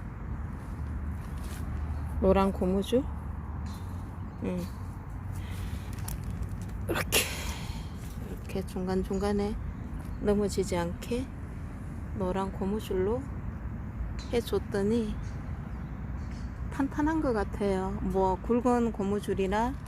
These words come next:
가느다란한 고무줄이나 이렇게 넘어지지 않게 딱 고정이 되네요. 딱 고정이 돼서 손으로 움직여도 잘 넘어지지가 않아요.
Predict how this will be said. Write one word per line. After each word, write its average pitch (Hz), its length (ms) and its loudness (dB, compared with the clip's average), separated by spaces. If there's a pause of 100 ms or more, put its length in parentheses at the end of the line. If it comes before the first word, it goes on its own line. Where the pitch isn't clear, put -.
(600)
가느다란한 202 1040 6
고무줄이나 190 880 4 (300)
이렇게 185 360 2 (440)
넘어지지 214 560 8
않게 175 440 0 (380)
딱 269 220 6
고정이 214 400 8
되네요. 170 480 2 (2750)
딱 - 180 4
고정이 220 440 10
돼서 185 580 6 (680)
손으로 254 600 8
움직여도 202 960 8
잘 190 240 6
넘어지지가 190 640 6
않아요. 180 480 2